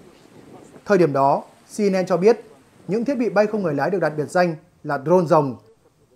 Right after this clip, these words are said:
Do kim loại nóng chảy mà chúng phun ra, trông giống như ngọn lửa phun ra từ miệng rồng. Nga mới đây cũng có động thái đáp trả tương tự với quân đội Ukraine. Một video do nhà báo quân sự người Nga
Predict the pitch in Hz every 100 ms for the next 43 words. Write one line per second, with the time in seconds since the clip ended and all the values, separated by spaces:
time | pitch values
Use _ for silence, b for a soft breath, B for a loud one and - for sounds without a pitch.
0 | _ 247 214 214 214 190 139 165 214 160
1 | 135 147 143 196 156 170 160 143 - _
2 | _ - 214 175 175 214 202 156 151 143
3 | - 175 180 151 143 151 139 151 120 -
4 | _ _ _ _ _ _ _ _ _ -
5 | 165 202 185 175 202 202 175 180 185 -
6 | 165 226 233 160 - 185 180 170 127 147
7 | 185 170 147 170 165 160 147 - _ _
8 | _ _ _ _ _ _ 160 180 175 196
9 | 214 208 202 180 143 147 202 196 170 151
10 | 135 165 160